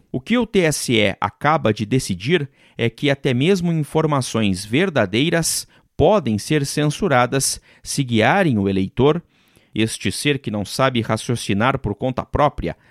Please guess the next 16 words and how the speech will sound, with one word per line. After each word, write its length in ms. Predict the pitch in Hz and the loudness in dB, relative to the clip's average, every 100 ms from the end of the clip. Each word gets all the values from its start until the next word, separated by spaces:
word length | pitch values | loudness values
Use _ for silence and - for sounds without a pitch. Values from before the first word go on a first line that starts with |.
| _ | _
a 140 | - 110 | 0 0
julgar 520 | 107 104 90 107 107 | 2 0 2 2 2
pelas 240 | 104 98 | -2 -4
palavras 500 | - 95 95 92 87 | -2 0 0 0 -2
de 80 | 87 | 0
Lewandowski, 760 | 90 80 85 123 143 - 170 - _ - - | -2 0 0 0 0 -4 -8 -8 _ -20 -8
a 100 | - | -2
tirar 340 | 131 - 147 151 | 0 2 2 2
conclusões 680 | - 180 170 135 147 151 | -2 -4 -2 0 0 0
negativas 760 | 147 175 120 - 180 170 175 - | 0 0 0 -2 -4 0 -2 -2
a 80 | - | -2
respeito 520 | 135 131 - 110 110 | 0 0 0 -4 -2
de 200 | 123 160 | -4 0
algo 500 | 143 135 165 156 185 180 | 4 4 2 2 0 0
ou 200 | - 151 | 0 2
alguém. 520 | 160 160 113 107 98 | 4 2 2 0 0